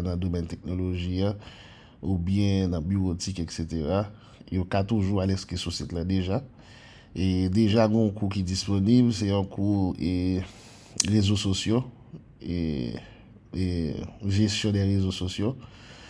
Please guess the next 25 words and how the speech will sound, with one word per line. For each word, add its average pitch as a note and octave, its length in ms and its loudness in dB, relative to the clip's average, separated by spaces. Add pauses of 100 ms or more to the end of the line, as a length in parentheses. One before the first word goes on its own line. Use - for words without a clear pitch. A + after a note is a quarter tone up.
(220)
se B2+ 160 6
yon B2 160 8
kou A2+ 200 -2
ki G#2 160 2
ankou G2+ 320 0
aktyèlman G2 540 2
la F#2+ 240 2
nan F#2+ 160 0
fòmasyon G2 800 0
de F#2 140 0
koud F#2+ 300 -2
dire F#2+ 440 0 (480)
k - 100 2
ap F#2+ 80 -2
fèt - 400 -4
nan F#2 520 0
Kanado. F#2 340 0
Teknik A#2+ 520 -2 (1700)
kou D#3+ 160 2
sa, B2 240 8
li A#2+ 160 8
menm, C3 340 6
l G#2 80 2
ap F2+ 100 -2
disponib F#2+ 480 0